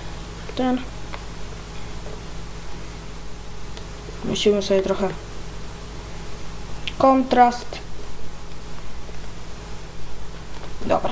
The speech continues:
tak, tyle wystarczy. Yy, powinno wystarczyć. Ładny księżyc, na serio, bardzo mi się tu podoba. Uwielbiam ten tekstur pack.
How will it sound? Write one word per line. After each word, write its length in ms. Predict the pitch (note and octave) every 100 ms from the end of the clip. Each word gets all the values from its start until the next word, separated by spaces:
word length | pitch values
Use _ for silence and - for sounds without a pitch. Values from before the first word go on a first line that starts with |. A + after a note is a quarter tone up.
| -
tak, 280 | C#4 A#3 A3
tyle 240 | - G3+
wystarczy. 540 | - - D#4 C4+ - A3+ - - - - - -
Yy, 80 | B3+ A3 G#3+ G#3 G#3 G3+ -
powinno 360 | B3 A3+ G3
wystarczyć. 680 | G3 G#3 - A#3+ A#3+ A#3 B3
Ładny 300 | D4 C4 A3+
księżyc, 520 | - C4+ A#3+ G#3+ G3 G3
na 120 | G#3+
serio, 300 | A#3+ G#3 G3+
bardzo 260 | B3 A#3+ A3
mi 120 | G3+
się 80 | G3+
tu 100 | F#3+
podoba. 440 | G3 F#3 F#3 G#3+ - - - - - - - - - - - - - - - - - - - - - A#3
Uwielbiam 420 | A#3+ C4 A3+ G#3+
ten 140 | G3+ G3
tekstur 320 | F#3 - -
pack. 300 | - -